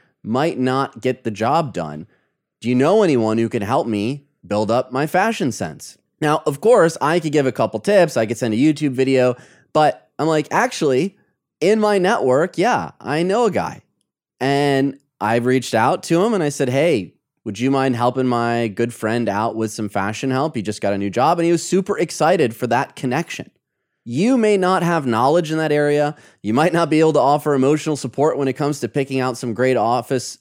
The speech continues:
outfits, but you might have a friend who is an expert in that area. And making that introduction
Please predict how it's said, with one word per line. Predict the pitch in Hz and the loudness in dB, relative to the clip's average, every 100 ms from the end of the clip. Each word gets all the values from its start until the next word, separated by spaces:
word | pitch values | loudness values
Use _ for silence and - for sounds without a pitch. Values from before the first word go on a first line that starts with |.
| - | -2
outfits, | 123 - 170 190 - - _ _ _ _ - | -2 0 0 -2 -4 -18 _ _ _ _ 2
but | 247 214 - | 2 2 0
you | 156 | 0
might | 175 202 | 2 2
have | 196 175 | 2 0
a | 156 | -4
friend | - 175 233 170 | -2 0 2 0
who | 139 156 165 | -2 -4 -2
is | 151 180 170 | 0 0 0
an | 160 | -4
expert | 139 165 - 127 120 - | -6 -8 -10 -8 -6 -6
in | 113 | -6
that | 113 113 - | -4 -6 -4
area. | 110 180 185 87 71 _ _ _ _ _ 135 | 0 2 2 -2 -6 _ _ _ _ _ -2
And | 147 151 | 0 0
making | - 131 160 208 220 190 | 0 2 2 0 0 0
that | 170 151 | 0 0
introduction | 156 160 143 175 226 - 120 151 | 0 0 0 -2 -2 -4 -2 -2